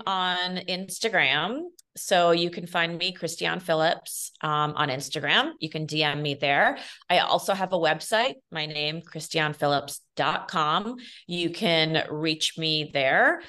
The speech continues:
Um, so you can send me an email that way. Um, and yeah, those would be the best two ways to reach me, through my website and through Instagram D Ms.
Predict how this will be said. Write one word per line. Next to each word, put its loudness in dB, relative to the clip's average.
Um, -2
so -10
you -2
can -6
send -2
me 0
an -2
email 2
that 2
way. 4
Um, 2
and -2
yeah, 0
those -4
would -14
be -8
the -4
best 0
two -4
ways 0
to -4
reach -4
me, -2
through -2
my 2
website 2
and 0
through -2
Instagram -4
D 0
Ms. -10